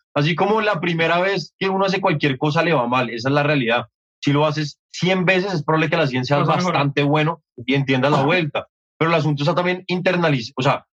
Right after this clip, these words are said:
Speaker 1: interiorizar un poco eso. Un producto como una Lady como tú, la primera canción que se pega, o sea, la primera versión,
Speaker 2: Manuel Turizo.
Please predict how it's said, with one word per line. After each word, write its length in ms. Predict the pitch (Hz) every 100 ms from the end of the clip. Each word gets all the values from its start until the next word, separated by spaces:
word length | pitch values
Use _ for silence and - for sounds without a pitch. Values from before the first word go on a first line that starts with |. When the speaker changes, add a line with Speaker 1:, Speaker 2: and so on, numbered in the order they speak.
| _ _
Speaker 1:
interiorizar 540 | 156 147 151 143 139 135
un 80 |
poco 280 | 135 143 147
eso. 140 | 160 135
Un 60 | 123
producto 360 | 147 160 160
como 100 | 160
una 100 | 151
Lady 240 | 139 143 143
como 200 | 160 139
tú, 120 | 120
la 220 | 139 165
primera 540 | - 165 170 190 226 233
canción 320 | 240 180 156
que 80 | 147
se 120 | 160
pega, 280 | 147 135 143
o 40 | 135
sea, 100 | 127
la 100 | 117
primera 240 | 127 127
versión, 480 | 151 139 120 - 127
Speaker 2:
Manuel 240 | 175 170
Turizo. 300 | 156 156 147